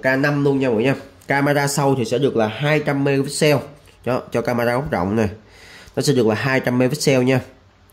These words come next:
Đấy, cam sau nè, và đây là mức hiển thị của cam trước nha. Nói chung là rất là nhanh nhạy và mượt luôn. Nói chung dòng này rất nhanh nhạy và mượt nha.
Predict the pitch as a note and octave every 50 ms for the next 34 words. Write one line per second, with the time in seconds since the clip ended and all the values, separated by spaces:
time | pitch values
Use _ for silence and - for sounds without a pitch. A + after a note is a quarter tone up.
0 | _ _ _ - _ _ _ _ _ _ - G2 G#2 A2+ A2+ - - - _ _
1 | - - - - A#2+ A2+ A2+ - C#3 B2 A#2+ A#2 A2+ A2 G#2 F#2 G2 G2 G2 G#2+
2 | A2+ A2 G#2+ G#2 A#2+ D3+ D3 - B2 A#2 A#2+ - F2+ F#2 A2 A2+ C3 A#2 A2+ A2
3 | - C#3+ - - - D3+ B2+ - - - - - - - - - - - - -
4 | C#3 D3+ E3 D3 B2+ A#2 A2 A2 C#3 F#3 - C#3+ - D3+ A#2+ A#2 A2+ A2+ A2 A2+
5 | C3 C#3 C#3+ C#3+ C#3 C3 A#2+ F2+ F2 G#2 A2 G#2 A#2+ A2+ A2 G2+ G#2+ G#2+ A2 A2
6 | - - - - - - - B2+ B2+ A#2 - - D3 C#3+ A#2+ A#2 C#3+ C#3+ D3+ C#3
7 | C3 A#2+ A2 A2 G#2 A#2 D#3 D#3+ - C#3+ C#3 B2+ A#2+ G#2+ F#2 G#2 G#2+ G#2+ G#2+ G#2+
8 | G2+ G#2+ C3 C3+